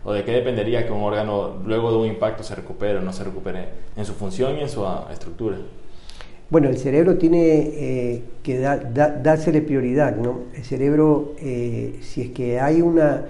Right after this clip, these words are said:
Speaker 2: un hematoma, un coágulo, eh, subdural o, o, o epidural, ah, grande que esté, eh, comprometiendo, eh,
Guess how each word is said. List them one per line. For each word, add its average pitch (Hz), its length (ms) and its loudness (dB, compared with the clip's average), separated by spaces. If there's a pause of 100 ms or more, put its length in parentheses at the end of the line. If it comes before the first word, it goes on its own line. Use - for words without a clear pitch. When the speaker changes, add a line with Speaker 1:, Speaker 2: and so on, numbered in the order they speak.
(380)
Speaker 2:
un 135 160 0
hematoma, 139 580 6 (100)
un 143 200 -2
coágulo, 143 600 4
eh, 113 1160 -2 (440)
subdural 143 640 4
o, 123 80 0
o, 107 840 0
o 127 120 -2
epidural, 131 720 2
ah, 127 720 0 (260)
grande 151 480 4
que 131 80 -4
esté, 143 560 0
eh, - 100 -6
comprometiendo, 143 1000 0 (600)
eh, 110 960 -4